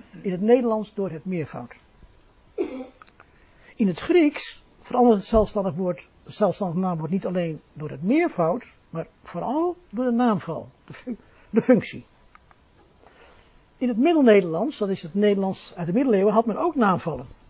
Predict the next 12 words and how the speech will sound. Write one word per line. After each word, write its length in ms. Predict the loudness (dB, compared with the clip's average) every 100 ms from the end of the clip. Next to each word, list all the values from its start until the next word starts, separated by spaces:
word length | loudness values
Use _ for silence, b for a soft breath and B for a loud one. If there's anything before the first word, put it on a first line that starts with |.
| _ _
zoals 180 | -10 -8
u 60 | -8
ziet. 340 | -10 -14 -18 _ B B B B B B B -4
Die 160 | -2
worm, 360 | 4 6 4 0
des 140 | -2
wormes, 420 | 0 0 0 -4
dien 200 | -4 -4
wormen, 380 | -2 -2 0 -4
dien 180 | -4 -4
worm, 280 | -2 -2 0
hè, 140 | -2